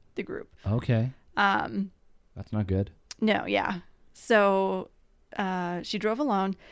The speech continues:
Speaker 1: Um, so a photo, and I'm sure we've seen this in our history books, the photograph of Eckford alone with a notebook in her hand, stoically approaching the school, um, as a crowd of hostile and screaming white students and adults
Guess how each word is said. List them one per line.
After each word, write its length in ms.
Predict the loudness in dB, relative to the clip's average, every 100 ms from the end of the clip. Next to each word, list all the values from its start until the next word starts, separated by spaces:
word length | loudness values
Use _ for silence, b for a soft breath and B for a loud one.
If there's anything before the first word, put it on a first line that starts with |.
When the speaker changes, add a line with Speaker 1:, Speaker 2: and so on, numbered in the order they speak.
| B B -4
Speaker 1:
Um, 380 | -2 -2 -4 0
so 200 | 2 2
a 80 | 0
photo, 640 | 4 4 6 4 2 -2 -8 -4
and 120 | -2
I'm 80 | 0
sure 200 | 2 2
we've 140 | 2
seen 220 | 0 0
this 180 | 0 -2
in 140 | -2
our 140 | -2 -2
history 300 | -2 -4 -4
books, 260 | -4 -6 -6
the 140 | -6
photograph 540 | -2 -2 0 -2 -2
of 120 | -4 -6
Eckford 400 | -8 -4 -4 -4
alone 420 | -4 -2 0 -2
with 140 | -4 -4
a 40 |
notebook 460 | -2 -2 -2 -4 -4
in 100 | -6
her 120 | -4
hand, 340 | -4 -4 -6 -8 B B B
stoically 500 | -2 0 0 -2 -4
approaching 600 | -4 -6 -4 -4 -6 -6
the 60 |
school, 500 | -6 -6 -4 -4 -4 -8 -10 -6
um, 280 | -4 -2
as 140 | -4 -6
a 40 |
crowd 320 | -4 -2 -2 -4
of 100 | -6
hostile 380 | -6 -4 -6
and 120 | -6 -6
screaming 340 | -4 -4 -2
white 200 | -4 -4
students 420 | -4 -2 -2 -4 -6
and 220 | -8 -6
adults 460 | -4 -4 -4 -8